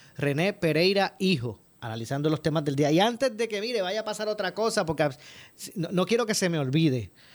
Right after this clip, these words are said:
Hoy, hoy quiero especialmente enviar un, una felicitación en su cumpleaños, ¿verdad? Con mucho, con mucho cariño, un, un abrazote bien fuerte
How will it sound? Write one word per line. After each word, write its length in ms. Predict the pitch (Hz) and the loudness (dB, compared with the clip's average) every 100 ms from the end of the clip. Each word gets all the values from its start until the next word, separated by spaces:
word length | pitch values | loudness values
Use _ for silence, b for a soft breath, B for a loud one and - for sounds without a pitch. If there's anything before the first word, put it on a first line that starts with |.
| B _ | B _
Hoy, 260 | 160 175 180 | 2 2 2
hoy 520 | 190 202 214 202 165 - | 2 2 2 0 -2 0
quiero 500 | 165 185 190 185 170 | 2 4 4 4 2
especialmente 960 | - 156 170 170 170 180 175 143 143 | 0 0 2 2 2 0 -2 -2 -2
enviar 440 | 135 131 135 147 | -2 0 2 4
un, 540 | 160 165 156 135 120 117 B B B B B | 4 2 0 -2 -6 -10 B B B B B
una 180 | - 143 | 0 2
felicitación 600 | - 160 151 151 139 160 | 2 0 0 -2 0 0
en 80 | 156 | 0
su 100 | 151 | 0
cumpleaños, 720 | 143 135 139 165 202 202 196 165 | 0 2 4 4 2 0 -2 0
¿verdad? 200 | 139 175 | 0 2
Con 140 | 147 | 0
mucho, 460 | 131 131 165 151 131 | -2 0 2 2 0
con 100 | 131 | -4
mucho 220 | 131 165 | -2 -2
cariño, 680 | 147 139 190 196 190 185 180 | 0 0 0 -2 -2 -4 -8
un, 460 | 131 135 135 135 - | -12 -12 -10 -12 -6
un 160 | 143 147 | -2 2
abrazote 500 | 147 147 - 156 151 | 4 2 0 -2 -2
bien 200 | 143 135 | -4 0
fuerte 500 | 165 190 185 165 | 2 2 0 -8